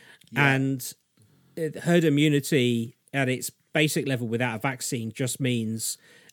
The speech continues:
Speaker 2: everybody gets it and it's survival of the fittest. That's kind of what
Speaker 1: Yeah,
Speaker 2: it is.
Speaker 1: yeah. And the people who can live through it are the only ones that survive.
Speaker 2: That's right. That's right. So what if this, you know, the controllers of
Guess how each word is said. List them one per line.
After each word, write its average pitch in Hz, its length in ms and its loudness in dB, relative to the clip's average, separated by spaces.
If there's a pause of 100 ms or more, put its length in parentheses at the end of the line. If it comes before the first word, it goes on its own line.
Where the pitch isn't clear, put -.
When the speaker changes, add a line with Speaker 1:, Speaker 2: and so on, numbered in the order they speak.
(120)
Speaker 2:
everybody 147 380 4
gets - 380 -2
it 113 200 -4 (280)
and 123 600 -2
it's 139 200 -4
survival 127 380 -2
of 110 60 -8
the 131 60 -14
fittest. 147 400 -4
That's - 320 -4
kind 139 320 -2
of 113 220 -4
what 123 140 2
Speaker 1:
Yeah, 117 60 4
Speaker 2:
it 113 80 0
is. 127 140 2
Speaker 1:
yeah. 117 180 -2 (480)
And 107 140 -6
the 113 80 -4
people 117 360 -2
who 113 80 0
can 117 200 -6
live 117 180 0
through 117 320 -2
it 107 140 -4
are 104 80 -10
the 110 140 -6
only 107 120 -6
ones 110 220 -6
that 107 140 -10
survive. 104 580 -8
Speaker 2:
That's 143 340 2
right. 151 460 2
That's 135 320 -4
right. 147 300 0 (340)
So 160 320 4
what 170 400 2
if 147 460 2 (160)
this, - 540 -2 (720)
you 139 180 -6
know, 135 120 -2
the 131 160 -2
controllers 147 920 2 (120)
of 123 540 -4